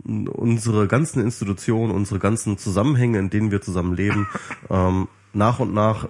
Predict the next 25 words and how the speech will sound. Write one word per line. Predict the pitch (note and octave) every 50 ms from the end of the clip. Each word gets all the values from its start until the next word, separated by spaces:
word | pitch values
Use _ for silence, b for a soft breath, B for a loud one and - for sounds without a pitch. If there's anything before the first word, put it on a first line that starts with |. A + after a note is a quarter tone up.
| - - -
darauf | G2+ G2+ F#2 G2+ F#2+ - - -
einstellen | A2+ C3+ E3 E3 C#3 - - - G2+ F#2+ F#2 F#2 F#2+ F#2
müssen, | F#2 F#2+ F#2 - G#2 F2+
dass | F2+ F2+ - -
wir | G2 F#2+
nicht | G2 A2 G#2+ - - G2
mehr | G2+ F#2+ F#2 F#2 - B B B B B
kontrollieren | B - G#2 - - F#2 F2+ A2 C#3 C#3 C3 A#2
können, | - B2 A2 G#2+ G#2+ G2+
wer | F#2+ G2+ G2+ F#2+ E2+
welche | G2 G2+ G2+ - -
Informationen | - - G2+ - G2+ F#2+ F#2 F2+ F2 - - - G#2 G2+ G2+ G2+ G#2 G#2 G#2 G#2+ - - -
über | A2 B2 B2 A2 A2+ A2 G#2 G#2 G2+ - - -
uns | A2+ B2 C3+ C#3 C3+ C3 - -
und | - G2+ G2 -
über | - A2+ G2+ G#2 G2+
unsere | - A2+ A2 G#2 - F2
Aktionen | F2 F2+ - - - - G#2+ A2 A2 A#2 A2+ A2
und | G2+ G2
über | - G#2 G2+ G#2 F#2+
unsere | F2+ G2+ G#2 F#2 F2+ F2+ D#2+
Handlungsweisen | F2+ A2 B2 A2 G#2+ G#2+ G#2 - - F#2+ F#2+ F#2+ F#2 G2+ F#2+
hat. | G#2 B2+ - - B B B B B B B B B B B B B B
Und, | - G2 G2 G#2 A2 G#2 - -
äh, | - G2+ G2 G2 G2 -